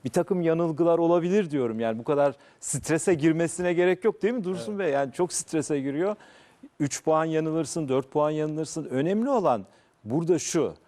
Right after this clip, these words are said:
Speaker 1: Yani geçen seçim araştırmalara itirazımızın bizim nedeni manipülasyon için kullanılmış olmaları.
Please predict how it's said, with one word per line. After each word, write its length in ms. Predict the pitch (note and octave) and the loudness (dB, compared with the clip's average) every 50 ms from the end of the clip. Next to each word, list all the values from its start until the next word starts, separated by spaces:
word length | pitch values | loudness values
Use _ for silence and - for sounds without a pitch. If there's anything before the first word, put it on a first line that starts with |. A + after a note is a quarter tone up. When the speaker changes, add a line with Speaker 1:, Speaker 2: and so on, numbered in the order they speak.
| _ _ _ | _ _ _
Speaker 1:
Yani 260 | - G2 G2+ G2 G2 E2+ - | -8 -8 -8 -8 -10 -12 -10
geçen 320 | - A2+ - - E3+ G3 | -10 -8 -4 -2 -2 -2
seçim 360 | F#3+ - G3+ F#3 - - D3+ B2 | 0 0 0 -2 -2 -4 -4 -2
araştırmalara 720 | A#2+ B2 C3+ C3+ - - D#3 C#3 D3+ D#3 D#3+ E3+ E3 D3+ | 0 0 0 -2 -2 -6 -8 -6 -4 -2 0 0 0 0
itirazımızın 1040 | - A2+ A#2 A2+ G#2 - C#3+ C#3+ C#3 C#3+ C3 D3 D3+ D#3 D#3+ C3 C#3+ E3+ D#3+ C#3 | 0 -2 -2 -2 -2 0 2 4 4 2 0 -2 -4 -4 -6 -6 -6 -6 -6 -6
bizim 340 | A#2+ A#2+ B2 D3 C#3+ C#3 C3+ | -6 -6 -6 -6 -6 -4 -4
nedeni 460 | C3+ C3+ C#3 F#3+ G#3 G#3 A3 G3 D3 - _ _ _ _ _ _ _ _ _ - | -4 0 0 0 2 2 0 -2 -4 -8 _ _ _ _ _ _ _ _ _ -10
manipülasyon 920 | G#2 G#2 A2+ C#3 E3+ G#3 A3+ - G#3+ G#3+ A#3+ A#3 G#3+ - - C4+ C#4 C4+ C4+ | -4 0 0 2 2 2 0 0 0 2 2 2 2 0 -2 -2 0 0 0
için 280 | A#3+ - - F#3+ D3+ | 0 0 -2 -2 -2
kullanılmış 880 | - - - E3+ E3+ D#3+ F#3 G3+ G3+ G#3+ A3 A3 G#3+ B3 D4 - - - | -4 -4 -4 -4 -2 0 0 0 2 2 2 2 2 0 0 -2 0 0
olmaları. 640 | - D#3 C3+ B2 A2 G#2+ G2+ F#2+ F#2 F2+ F2 E2+ | 0 0 2 2 0 0 0 0 0 0 -2 -4